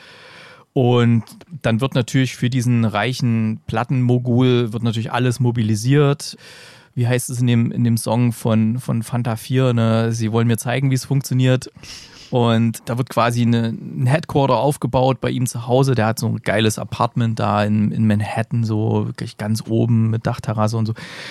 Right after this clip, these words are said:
Und da bauen die ein komplettes Büro rein und legen da los. Und dann stellen sie relativ schnell fest, ach nee, Moment, die haben den Sohn vom,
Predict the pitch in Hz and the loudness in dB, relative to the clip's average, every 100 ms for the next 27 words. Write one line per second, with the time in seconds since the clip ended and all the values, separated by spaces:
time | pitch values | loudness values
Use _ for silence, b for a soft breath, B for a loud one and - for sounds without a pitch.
0 | B B - 120 110 107 107 - - _ | B B -6 0 2 2 0 -6 -20 _
1 | _ 113 117 113 113 107 107 117 117 - | _ -2 2 4 4 2 0 -2 -2 -4
2 | 113 110 123 123 117 117 110 _ _ _ | -4 0 2 2 2 2 -2 _ _ _
3 | _ _ _ - - 107 107 113 110 98 | _ _ _ -12 -2 -2 0 -2 -2 0
4 | 113 123 120 - 107 107 107 - B B | 0 2 0 -2 -6 -4 -4 -8 B B
5 | B B _ - 107 - 120 139 113 127 | B B _ -2 -2 0 0 2 2 2
6 | 135 120 - 113 135 131 - 113 123 165 | 0 -4 -2 -2 0 -4 -4 0 4 4
7 | 113 117 135 120 107 117 120 113 107 123 | 4 2 0 -2 -4 -2 0 -2 0 2
8 | 139 139 - 113 110 - | 2 2 0 -2 0 -2